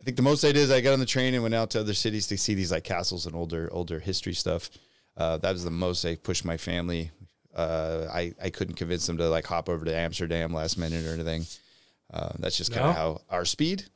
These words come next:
Speaker 2: Yeah.
Speaker 1: You don't go a hundred miles an hour. Uh, my wife and I got to walk around the city. We,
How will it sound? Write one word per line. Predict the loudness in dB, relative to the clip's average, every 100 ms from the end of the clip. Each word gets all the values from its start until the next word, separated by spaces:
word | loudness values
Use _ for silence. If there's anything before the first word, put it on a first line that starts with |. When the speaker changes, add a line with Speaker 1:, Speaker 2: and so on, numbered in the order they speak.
| _ _ _ _ _ _ _ _
Speaker 2:
Yeah. | -10 -2
Speaker 1:
You | 0
don't | 0
go | 0 0 0
a | -2
hundred | -2 0
miles | -2 -2
an |
hour. | -2 0 -2 -4
Uh, | -2 -2
my | 0 0
wife | 0 -2
and | -4
I | -6 -8 -10 _ _ _ _
got | -10
to | -2
walk | -2 -2
around | -2 -2
the |
city. | 0 0 2 0 0
We, | -2 -4